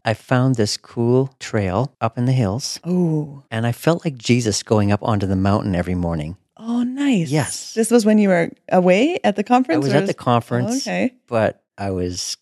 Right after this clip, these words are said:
Speaker 1: going up.
Speaker 2: You were going up, s-, you just couldn't stop.
Speaker 1: I couldn't stop.
Speaker 2: I love it.
Speaker 1: Because you would go and you would climb this massive stairway up onto the top of this hill.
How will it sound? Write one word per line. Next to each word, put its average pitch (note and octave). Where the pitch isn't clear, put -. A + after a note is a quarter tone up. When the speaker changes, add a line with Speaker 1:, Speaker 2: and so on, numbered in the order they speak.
Speaker 1:
going F#2
up. -
Speaker 2:
You F3+
were G3
going A#3+
up, -
s-, -
you F#3+
just F3+
couldn't G#3
stop. G#3+
Speaker 1:
I A#2
couldn't C#3+
stop. A2
Speaker 2:
I G3+
love G2+
it. -
Speaker 1:
Because B2
you B2
would A#2+
go B2+
and C3
you A2
would G#2
climb B2+
this G2+
massive B2+
stairway G#2+
up G#2
onto G2+
the F#2
top -
of A2+
this -
hill. -